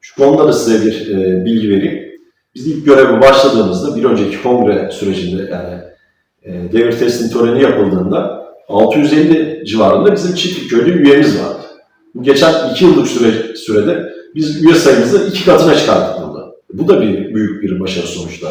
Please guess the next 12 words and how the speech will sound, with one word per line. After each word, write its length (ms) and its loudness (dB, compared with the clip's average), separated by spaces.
Hem, 440 -2
e, 320 -2
üye 140 4
sayımızı 680 0
kat 260 4
ve 100 2
kat 320 2
arttırdık, 500 4
hem 160 0
yerel 260 6
seçimleri 540 2
kazandık. 420 0